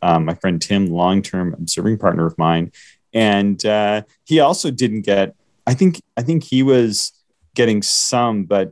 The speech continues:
you know, they say the scale is something, like, between basically zero and forty percent increase in contrast and,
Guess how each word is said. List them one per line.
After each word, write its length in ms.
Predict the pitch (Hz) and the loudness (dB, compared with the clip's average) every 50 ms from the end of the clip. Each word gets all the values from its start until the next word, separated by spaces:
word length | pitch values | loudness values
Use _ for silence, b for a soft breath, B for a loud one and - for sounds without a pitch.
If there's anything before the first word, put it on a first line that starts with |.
| - | -6
you 100 | - 123 | -6 -4
know, 120 | 120 117 113 | -2 -2 -2
they 120 | 107 110 | -2 -2
say 240 | 107 - - 131 135 | -2 -2 -2 -2 0
the 120 | 120 120 | -2 -2
scale 420 | - - - - 98 95 104 104 104 | -4 -4 -6 -4 -2 0 2 2 2
is 160 | 98 92 - | 2 0 -2
something, 320 | - 95 90 - 95 87 | -6 -8 -8 -8 -8 -6
like, 160 | 87 85 85 - | -6 -6 -6 -6
between 500 | 87 82 - - 92 90 87 87 85 78 | -8 -8 -4 -2 0 0 0 0 -2 0
basically 380 | - 92 92 - - 90 85 | 0 0 0 0 -2 -6 -6
zero 480 | 82 - - 92 90 90 90 92 90 85 | -6 -6 -4 -2 0 2 2 2 2 2
and 180 | 80 76 73 - | 0 -2 -8 -10
forty 280 | - - 90 87 90 | -4 -2 0 0 0
percent 380 | 82 - 82 82 - - 82 82 | 0 -2 -4 -4 -2 -2 -2 -2
increase 440 | 82 85 82 - - 85 82 - - | -2 -2 -4 -4 -4 -4 -4 -4 -6
in 120 | 87 85 | -8 -8
contrast 760 | - - 80 82 82 82 - 82 82 85 80 80 80 - - | -4 0 0 2 2 0 0 0 0 0 0 0 -2 -4 -6
and, 200 | - 78 76 82 | -4 -4 -4 -6